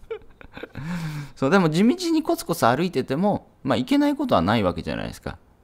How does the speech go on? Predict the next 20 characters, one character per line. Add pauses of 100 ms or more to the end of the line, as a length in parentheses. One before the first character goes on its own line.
(240)
ま
あ、
登
山、 (360)
逆
に
言
う
と、 (220)
そ
の
地
道
に
コ
ツ
コ
ツ (920)
や
っ